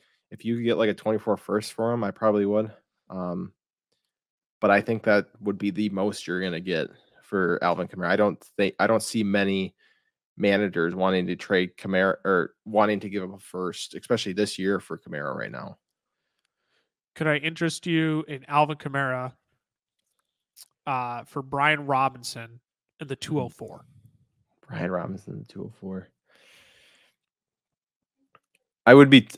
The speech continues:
Speaker 1: I would be tempted. I would, as the Kamara manager, I, I think I might hold off on that. See, I, I just, I struggle so much giving up players like Kamara for draft picks. I
Speaker 2: Yes.
Speaker 1: know I probably should. I know it's probably smarter in the long run,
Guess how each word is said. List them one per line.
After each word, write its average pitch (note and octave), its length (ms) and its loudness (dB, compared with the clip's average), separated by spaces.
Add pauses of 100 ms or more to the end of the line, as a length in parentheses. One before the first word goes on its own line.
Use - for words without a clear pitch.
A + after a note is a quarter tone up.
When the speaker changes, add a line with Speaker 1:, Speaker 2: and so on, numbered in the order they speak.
(140)
Speaker 1:
I C#3+ 100 12
would D3+ 120 10
be B2+ 80 8
tempted. A#2+ 600 4 (600)
I A#2+ 100 10
would, B2+ 300 8 (760)
as B2+ 220 10
the C3 100 4
Kamara A#2 440 6
manager, A2 460 6
I, G#2+ 140 6 (240)
I - 100 0
think A2+ 200 -4
I A2 80 6
might G2+ 260 0
hold G#2+ 300 2
off G2 280 0
on G#2 120 -2
that. G#2 260 -4 (160)
See, B2+ 160 0
I, C3 100 6 (280)
I B2 120 2
just, B2+ 380 0 (220)
I C3+ 100 10
struggle A#2+ 360 0
so - 160 -12
much G2+ 200 -8
giving G2 200 -6
up - 120 -6
players F#2+ 280 -2
like F#2+ 140 -4
Kamara F#2+ 380 -8
for - 140 -12
draft G2 260 0
picks. C#3+ 220 -2
I A#2 80 6
Speaker 2:
Yes. A2+ 60 2
Speaker 1:
know A#2 140 4
I A2 40 6
probably G#2 320 2
should. G2 360 -4 (760)
I G#2+ 80 4
know G#2+ 120 8
it's G#2 100 4
probably G#2 240 2
smarter G#2 360 2
in G2+ 80 2
the F#2+ 80 0
long F#2 280 0
run, A#2 360 0